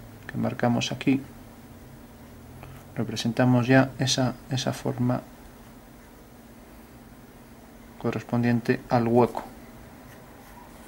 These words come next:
Bueno, tenemos ya ahí la forma continua y si prolongamos hasta aquí, esto vendría hasta aquí, y esto lo prolongamos, tendríamos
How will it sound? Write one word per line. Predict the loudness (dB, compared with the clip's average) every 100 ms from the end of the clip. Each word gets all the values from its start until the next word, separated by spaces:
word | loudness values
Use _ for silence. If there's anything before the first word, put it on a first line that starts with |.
| -20 -20 -20 -20 -20 -20 -20 -20 -20 -20 -20 -20 -20 -20 -20 -20 -20 -18 -16 -16 -16 -16 -18 -4
Bueno, | 2 4 4
tenemos | 6 8 8 8
ya | 8 8
ahí | 8 8
la | 6
forma | 4 4 6 6
continua | 6 4 6 8 8 6 4 4
y | 6 6
si | 4
prolongamos | 4 6 6 6 6 8 6 4 0 -2 -4
hasta | -4 0 0
aquí, | 4 4 4 -6 -18 -20 -20 -20 -20 -20 -20 -20 -20 -20 -16
esto | -6
vendría | -4 0 -2
hasta | -2 -4
aquí, | -2 -2 -6 -2
y | -2
esto | 2 0
lo | 2
prolongamos, | 2 4 6 4 2 -2 -8 -14 -14 0
tendríamos | 2 4 6 6 4 2